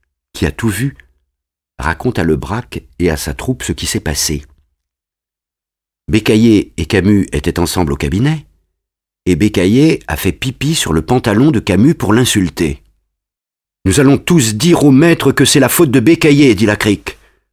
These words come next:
Comme ça, le maître ne punira pas Camus. » La chose, en réalité, est un peu plus compliquée. Les deux garçons sont entrés dans le même cabinet pour faire pipi. « Je vais plus loin que toi », a dit Bécaillé. «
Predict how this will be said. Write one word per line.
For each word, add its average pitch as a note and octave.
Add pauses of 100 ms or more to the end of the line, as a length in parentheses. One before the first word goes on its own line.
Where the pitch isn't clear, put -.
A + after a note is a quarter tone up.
(120)
Comme E2+
ça, F3 (260)
le F#2
maître B2
ne G2
punira A2
pas D#3+
Camus. » D3 (1400)
La F2
chose, C#3+
en A2+
réalité, F#2+ (520)
est D#2
un F2
peu E2+
plus F2
compliquée. C#2+ (1040)
Les F#2+
deux B2
garçons A#2
sont G2
entrés F#2+
dans D#2+
le D#2+
même C#3
cabinet F2+
pour G#2+
faire F2+
pipi. « D2 (1400)
Je C#3
vais D3
plus D#3
loin C#3+
que -
toi », G2+
a D#2+
dit D2
Bécaillé. « C#2+